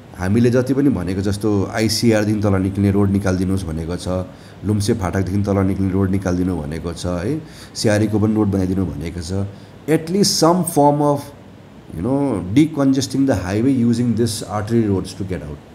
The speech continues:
But eventually the vehicle, because the, you, you can't put a cap on the aspiration, होइन? कुनै मान्छेले गाडी किन्छु भनेपछि उसको, उसले अब एउटा उसको फर्स्टमा एस्पिरेसन हो नि त।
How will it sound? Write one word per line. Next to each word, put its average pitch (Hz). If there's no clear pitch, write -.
But 156
eventually 175
the 117
vehicle, 113
because 123
the, 127
you, 135
you 151
can't 175
put 156
a -
cap 131
on 131
the 131
aspiration, 87
होइन? 127
कुनै 120
मान्छेले 110
गाडी 107
किन्छु 107
भनेपछि 87
उसको, 104
उसले 95
अब 101
एउटा 101
उसको 101
फर्स्टमा 117
एस्पिरेसन 120
हो 104
नि 135
त। -